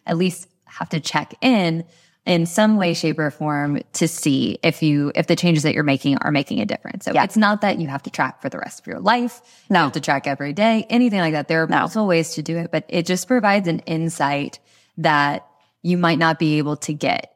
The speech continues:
Speaker 1: if, if body recomposition is your goal. That's what this is all about, right? 'Cause if it's not, that's A-okay too. And
Speaker 2: Yeah.
Speaker 1: maybe you don't need to be tapping in, but if it is specifically a goal, it is one tool in your toolbox that can be extremely valuable.
Speaker 2: Yeah,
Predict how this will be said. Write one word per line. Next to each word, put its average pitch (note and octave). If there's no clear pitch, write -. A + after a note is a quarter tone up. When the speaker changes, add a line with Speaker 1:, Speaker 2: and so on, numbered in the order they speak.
Speaker 1:
if, F3+
if G#3+
body E3
recomposition C#3+
is C3+
your -
goal. -
That's D#3+
what F3
this D#3
is C#3
all B2
about, -
right? -
'Cause -
if B3
it's C#4
not, A3
that's G3+
A-okay F#3+
too. E3
And C#3+
Speaker 2:
Yeah. F4+
Speaker 1:
maybe D3
you E3
don't E3+
need D#3
to D3+
be D3+
tapping C#3
in, D3
but -
if G3+
it A3+
is A3+
specifically E3
a D3+
goal, -
it E3
is E3
one D#3+
tool D#3+
in D3+
your D3+
toolbox D3+
that F3+
can D#3
be D#3+
extremely D#3
valuable. -
Speaker 2:
Yeah, D#3